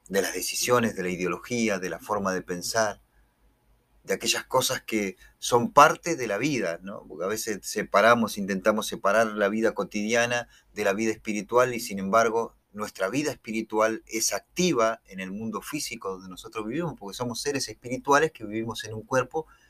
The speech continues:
por el cual nosotros nos comunicamos y nos relacionamos con los demás. Y en ese relacionarnos y en ese vínculo con el mundo exterior que nos rodea,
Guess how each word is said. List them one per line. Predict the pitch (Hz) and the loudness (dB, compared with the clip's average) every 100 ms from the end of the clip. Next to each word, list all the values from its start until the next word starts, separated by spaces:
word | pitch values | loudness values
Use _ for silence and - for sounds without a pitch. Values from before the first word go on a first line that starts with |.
| _ _ _ _ _ _ | _ _ _ _ _ _
por | 95 | -4
el | 95 - | -4 4
cual | 131 | 6
nosotros | 127 110 131 120 107 | 6 0 -8 -6 -4
nos | 117 127 | -2 -4
comunicamos | - 113 117 110 - - 170 101 95 - _ _ _ _ _ _ _ _ _ | -2 -2 0 -4 2 4 4 2 -8 -14 _ _ _ _ _ _ _ _ _
y | - 101 98 87 90 - _ | -6 -4 -4 -6 -12 -18 _
nos | 101 101 | -4 -4
relacionamos | 104 98 - 101 117 135 107 | -2 -4 -6 -4 0 0 0
con | - 85 | -8 -14
los | - | -14
demás. | 78 64 - _ _ _ _ _ _ _ _ _ _ _ | -16 -16 -18 _ _ _ _ _ _ _ _ _ _ _
Y | 110 | 4
en | 135 | 6
ese | 165 - 156 139 | 8 6 4 0
relacionarnos | 131 127 120 139 147 147 139 139 | 2 2 2 2 4 4 4 0
y | 123 117 | 0 -2
en | |
ese | 123 - 120 | -2 -2 0
vínculo | 156 165 - 113 101 | 0 -2 -2 -2 -2
con | 101 | -4
el | 101 | -4
mundo | 117 135 123 | -2 -2 -2
exterior | 110 - - 107 139 175 139 | -4 -6 0 2 8 8 6
que | - 98 | 0 -10
nos | 95 | -10
rodea, | 95 92 95 113 | -10 -8 -8 -8